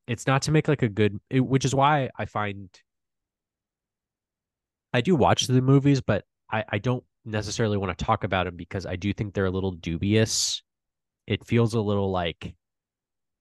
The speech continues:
um, I don't, I don't bel-, I,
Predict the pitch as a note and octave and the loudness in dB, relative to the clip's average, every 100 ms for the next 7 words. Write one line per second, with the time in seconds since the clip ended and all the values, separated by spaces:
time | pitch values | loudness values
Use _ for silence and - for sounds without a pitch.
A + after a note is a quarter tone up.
0 | _ G2 F2+ F2 E2 E2 D#2+ D#2+ - _ | _ -4 -2 -2 -4 -6 -12 -16 -20 _
1 | _ _ _ _ _ _ _ _ _ _ | _ _ _ _ _ _ _ _ _ _
2 | _ _ _ A#2 C3+ C3 _ _ _ _ | _ _ _ 2 2 2 _ _ _ _
3 | _ A#2 C3 B2+ B2 - _ _ A#2+ | _ 0 0 0 0 -2 _ _ -4